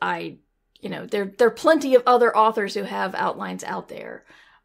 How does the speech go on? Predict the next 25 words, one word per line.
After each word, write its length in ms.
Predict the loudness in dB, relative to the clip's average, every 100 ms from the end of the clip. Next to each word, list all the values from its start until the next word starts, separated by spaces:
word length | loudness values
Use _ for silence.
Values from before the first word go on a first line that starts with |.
| _
but 200 | 0 2
this 200 | 6 6
was 120 | 4 -2
one 160 | -2
I 80 | -2
found, 520 | -2 -2 -2 -2 -8
and 260 | -10 -10 -10
I 60 |
found 260 | -4 -2 -2
it 100 | -2
tucked 220 | -4 -6
into 480 | -10 -8 -8 -6 -6 -8
a 300 | -6 -6 -8
book 280 | 2 2 2
on 140 | -4
character. 500 | -8 -10 -10 -16 -18 _ _ _
And 160 | -8 -4
that's 200 | -4 -4
what 80 | -6
we're 80 |
gonna 120 | -6 -2
talk 200 | -2 0
about 240 | -4 -4
today, 580 | -2 0 0 -4 -12 -10
because 560 | -4 0 0 0 -4